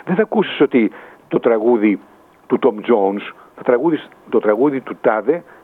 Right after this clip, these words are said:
που το τραγούδισε ο Tom Jones. Εκεί ναι, υπάρχει μια ανισορροπία. Αλλά να σου πω κάτι,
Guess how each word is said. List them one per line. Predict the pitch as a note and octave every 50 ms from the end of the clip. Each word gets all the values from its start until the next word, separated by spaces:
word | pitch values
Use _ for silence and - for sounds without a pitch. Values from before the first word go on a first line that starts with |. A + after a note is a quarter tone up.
| _ _
που | - -
το | - A2+
τραγούδισε | - A2+ A2 A2+ C#3+ D3+ C#3 - C#3+
ο | C#3 -
Tom | D3 C3+ B2+ B2+
Jones. | D#3 C#3+ A#2 F#2 - - - - _ _ _ _ _ _ _ _ _ _ _ _ _ _ _ _ _ _ _ _
Εκεί | - B2 - - - A3 A3 A3
ναι, | G#3 G3 A#2 F2+ - - _ _
υπάρχει | - D3 - F#3+ F#3 - - B2+
μια | D3+ F3 F3 F3 E3+ E3 - - - -
ανισορροπία. | E3+ D3+ C#3 - D#3 D3 D3 C#3+ - C#3+ A#2 G#2+ A2
Αλλά | A#2 A#2 B2 B2+
να | C3 B2+ A#2+
σου | -
πω | - D#3
κάτι, | - F3+ - - B2 G2+